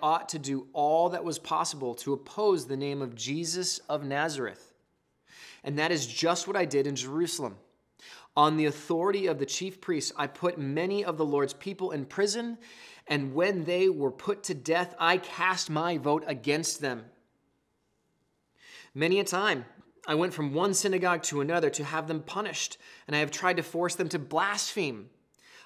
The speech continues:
I was so obsessed with persecuting them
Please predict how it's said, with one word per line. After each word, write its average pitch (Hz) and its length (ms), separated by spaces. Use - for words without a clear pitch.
I 156 120
was 160 220
so 208 680
obsessed 185 800
with 160 200
persecuting 160 840
them 131 400